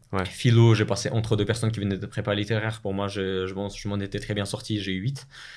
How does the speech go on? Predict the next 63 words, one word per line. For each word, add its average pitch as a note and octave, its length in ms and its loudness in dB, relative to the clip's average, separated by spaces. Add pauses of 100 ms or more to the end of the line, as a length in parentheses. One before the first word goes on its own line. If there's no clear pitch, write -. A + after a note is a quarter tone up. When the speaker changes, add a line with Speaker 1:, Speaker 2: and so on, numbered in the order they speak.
(140)
Speaker 1:
Ouais. G2+ 160 -2
Speaker 2:
Euh, G2 640 -4 (120)
langue, A2 340 4
euh, G2+ 180 0
russe, G#2+ 380 -2
j'ai F#2+ 140 -8
eu G2 80 -4
vingt. A2 500 -4
Anglais, F#2+ 240 -4
j'ai F#2 140 -8
eu F#2 40 -6
douze G2 220 -6
et G2+ 60 -4
demi. G#2+ 280 -2 (320)
Euh, F#2+ 300 -6
russe, A2 240 0
franchement, - 280 -8
c'était, F2+ 640 -8 (400)
enfin, A2+ 300 -2
franchement, - 260 0
les G#2+ 160 6
oraux G2+ 160 2
de F#2+ 80 0
langue G#2 160 2
à F#2+ 60 2
H F#2+ 100 -2
E G#2 60 -4
C, A2+ 260 0 (260)
Speaker 1:
Ouais. G2+ 140 4
Speaker 2:
c'est - 160 -4
les - 80 -10
plus - 140 -6
faciles - 320 -8
de G2+ 80 -12
toutes - 180 -2
les - 140 -2
écoles. - 180 -10 (400)
Speaker 1:
Ouais, A#2 240 12
mais A2+ 60 10
Speaker 2:
Tout B2 80 10
le B2+ 60 12
Speaker 1:
parce A#2+ 100 12
Speaker 2:
monde A#2+ 160 8
Speaker 1:
qu'en A#2+ 60 8
Speaker 2:
le C3 80 10
dit. C3 60 2
Speaker 1:
fait, - 40 -
c'est A#2+ 80 4
pas, A2+ 300 8
en A2+ 80 4
fait, B2+ 200 6
le G#2+ 140 0
truc, - 160 0
c'est A#2 120 0
que G#2 260 0
c'est - 180 0
la G#2 80 4
seule A#2 480 4
école A#2+ 320 8
où A2 100 0
tu - 120 -6
passes - 260 0
toutes A#2 320 -2